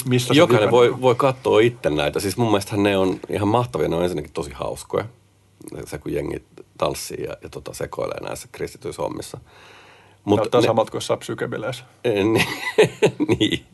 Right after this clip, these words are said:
Speaker 2: niin. Ja tota, paitsi että vaatteet on ehkä vähän tällainen niinku hillitymmät ja tällainen. Ö, mut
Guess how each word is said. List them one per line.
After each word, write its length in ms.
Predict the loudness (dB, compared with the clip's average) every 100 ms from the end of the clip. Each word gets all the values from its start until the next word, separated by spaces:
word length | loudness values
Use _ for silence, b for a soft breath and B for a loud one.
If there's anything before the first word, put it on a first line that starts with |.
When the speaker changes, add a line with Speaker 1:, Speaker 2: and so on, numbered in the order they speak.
| -10
Speaker 2:
niin. 220 | -10 -12 -14 B B B B B B _ -4
Ja 120 | -2
tota, 440 | 0 0 0 -2 -6 _ _ _ _ _ _ _ -4
paitsi 180 | -2 2
että 120 | 2
vaatteet 400 | 2 0 -6 -8
on 60 |
ehkä 200 | -8 -8
vähän 180 | -10 -8
tällainen 280 | -8 -8 -10
niinku 140 | -10
hillitymmät 600 | -6 -6 -6 -12 -12 -12
ja 60 | -12
tällainen. 520 | -10 -8 -8 -10 -12 -16 -20 B B B B B B B -20 _ 2
Ö, 240 | 2 2 2
mut 340 | 2 0